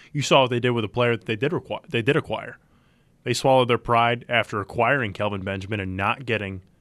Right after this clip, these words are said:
the fruits of his labor. And they shipped him off. They cut him, and they were able to swallow their pride. They didn't keep him around just to try and prove to the fan base,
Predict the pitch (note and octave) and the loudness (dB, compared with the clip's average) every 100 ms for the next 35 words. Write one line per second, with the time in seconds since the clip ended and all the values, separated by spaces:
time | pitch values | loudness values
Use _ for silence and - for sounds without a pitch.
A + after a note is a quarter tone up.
0 | _ _ _ _ - - B2+ A2 A2+ G2+ | _ _ _ _ -12 -2 0 0 -4 -6
1 | G2 A#2+ A#2 G2+ - _ _ _ _ _ | 0 0 2 -2 -6 _ _ _ _ _
2 | _ _ _ _ _ _ _ _ _ _ | _ _ _ _ _ _ _ _ _ _
3 | _ _ _ _ _ _ A2+ G#2+ G#2 G2+ | _ _ _ _ _ _ 2 4 4 0
4 | F#2+ G#2+ - B2+ - A2+ A2+ C#3+ - A2 | -2 -2 0 -2 -2 -2 0 -2 -2 -8
5 | - C3 A#2+ A#2+ C#3+ - _ _ _ _ | -4 -4 -2 -4 -4 -10 _ _ _ _
6 | _ _ - A#2 A#2+ B2 A#2+ A2+ B2+ B2 | _ _ -8 0 2 4 2 0 2 4
7 | A#2 A2 - C#3 C3 A2 B2+ C#3 A2+ - | 2 -2 -2 0 0 2 2 0 -2 0
8 | B2+ C#3 B2 G#2+ A2 C3+ A2 F#2 - - | 0 0 -2 -2 0 0 0 -6 -14 -14
9 | A2 A#2 - A#2 G#2+ F#2+ - B2+ B2 G#2+ | -10 -8 -4 -4 -4 -6 -2 0 0 -2
10 | - A#2+ G#2+ A#2+ C3 C3 A2 G2+ - | -8 -12 -6 0 0 2 0 -2 -8